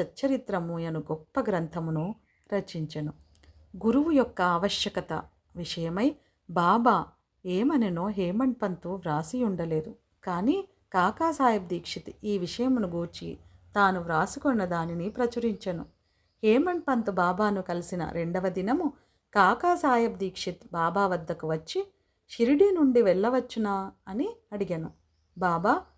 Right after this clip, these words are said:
"అట్లే" అని జవాబిచ్చెను. "ఎక్కడకు?" అని ఎవరో అడగగా,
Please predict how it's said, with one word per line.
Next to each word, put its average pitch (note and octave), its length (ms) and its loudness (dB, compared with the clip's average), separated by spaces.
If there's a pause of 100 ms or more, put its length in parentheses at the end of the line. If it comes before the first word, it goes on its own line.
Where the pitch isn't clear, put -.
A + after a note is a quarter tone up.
(200)
"అట్లే" G3 380 -2
అని F#3 240 0
జవాబిచ్చెను. B3+ 720 -2 (540)
"ఎక్కడకు?" C#4 840 0 (140)
అని C4 280 -2 (340)
ఎవరో G3 340 4
అడగగా, F#3+ 520 0